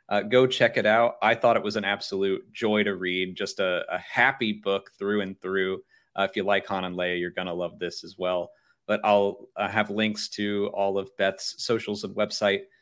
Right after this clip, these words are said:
down in the description. And thank you all so much for joining us and watching us or listening to us if you're on the podcast.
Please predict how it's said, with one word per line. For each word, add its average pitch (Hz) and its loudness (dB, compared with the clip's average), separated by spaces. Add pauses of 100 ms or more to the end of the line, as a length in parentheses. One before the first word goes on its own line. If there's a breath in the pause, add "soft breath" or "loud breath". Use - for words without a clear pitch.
(140)
down 104 2
in 98 -4
the 95 0
description. 180 -2 (340 loud breath)
And 98 -2
thank 127 4
you 117 2
all 110 4
so 107 -2
much 104 -2
for 98 0
joining 110 0
us 104 -4
and 90 -8
watching 117 4
us 110 -4
or 101 -2
listening 120 0
to 110 0
us 107 -2
if 104 -6
you're 107 0
on 101 -2
the 107 -4
podcast. 95 -2